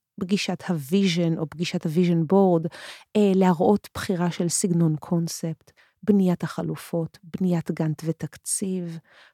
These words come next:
פרזנטציה, וליד זה אני שמה אימוג'י יפה כזה של איזה מח-, מסך מחשב חמודי, בחירת חומרי גמר, פרקט, כאן נבחר טרוורטין, כאן נבחר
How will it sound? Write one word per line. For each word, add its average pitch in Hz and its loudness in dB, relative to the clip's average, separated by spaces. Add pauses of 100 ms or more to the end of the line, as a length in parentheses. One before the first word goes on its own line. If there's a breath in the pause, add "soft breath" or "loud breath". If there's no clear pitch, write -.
פרזנטציה, 185 0
וליד 160 -2
זה 165 -4
אני 156 -2
שמה 156 -4
אימוג'י 156 -2
יפה 147 -4
כזה 151 -2
של 139 -4 (380 loud breath)
איזה 151 0 (320 loud breath)
מח-, 175 0
מסך 175 0
מחשב 196 -4
חמודי, 180 -2
בחירת - -2
חומרי 151 -4 (120)
גמר, 165 0 (440 loud breath)
פרקט, 170 0
כאן 160 -2
נבחר 151 -4
טרוורטין, 156 -2
כאן 151 -4
נבחר 147 -8